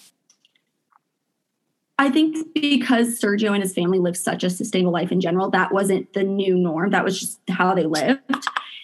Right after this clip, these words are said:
And so that made, that obviously made a huge difference. The fact that he, this is his fourteenth startup too, that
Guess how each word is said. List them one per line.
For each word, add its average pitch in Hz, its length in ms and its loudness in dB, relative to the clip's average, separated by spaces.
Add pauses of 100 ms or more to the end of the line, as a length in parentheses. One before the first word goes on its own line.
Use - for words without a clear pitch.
(120)
And 208 280 4
so 190 100 2
that 190 260 2
made, 185 300 2
that 180 200 0
obviously 175 380 -2
made 170 120 0
a 165 40 2
huge 175 320 -2
difference. 151 440 -4
The 208 120 -2
fact 190 220 0
that 180 120 0
he, - 180 -8
this 190 140 0
is 190 140 2
his 185 160 0
fourteenth 180 480 0
startup 170 560 -2
too, 190 460 -2 (260)
that 170 560 0